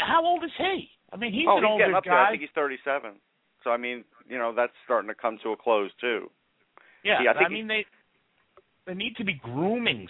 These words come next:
Speaker 1: somebody, and they,
Speaker 2: They
Speaker 1: they
Speaker 2: do.
Speaker 1: seem each, each draft, it's just like, ah, you know.
Speaker 2: I told you my theory, or maybe I had never told you my theory about Ranger goaltending.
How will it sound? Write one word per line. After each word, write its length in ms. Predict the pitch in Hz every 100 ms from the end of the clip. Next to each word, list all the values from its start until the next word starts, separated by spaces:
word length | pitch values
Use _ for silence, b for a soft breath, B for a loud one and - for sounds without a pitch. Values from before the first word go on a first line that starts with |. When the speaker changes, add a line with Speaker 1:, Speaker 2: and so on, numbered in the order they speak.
| -
Speaker 1:
somebody, 460 | 95 85 82 82 95
and 100 | 127
they, 120 | 139
Speaker 2:
They 120 | 143
Speaker 1:
they 40 | 143
Speaker 2:
do. 140 | 120
Speaker 1:
seem 160 | 196 185
each, 160 | 175 202 _ _ _
each 160 | 214 - - -
draft, 360 | 190 214 208 -
it's 140 | 131
just 160 | 147 143
like, 120 | 165 196
ah, 340 | 190 180 170 - _ _ _ _ _ _ _ -
you 120 | 104
know. 180 | 92 87 _ _ _ _ -
Speaker 2:
I 80 | 180
told 240 | 233 240
you 60 | 208
my 120 | 165 139
theory, 320 | 139 139 135 101 -
or 140 | 127
maybe 260 | 135 143 143
I 80 |
had 120 | 120 117
never 300 | 135 147 135
told 260 | 123 117
you 80 | 107
my 140 | 110 107
theory 320 | 110 107 107
about 220 | 107 104
Ranger 300 | 113 113 107
goaltending. 640 | 110 110 110 104 104 95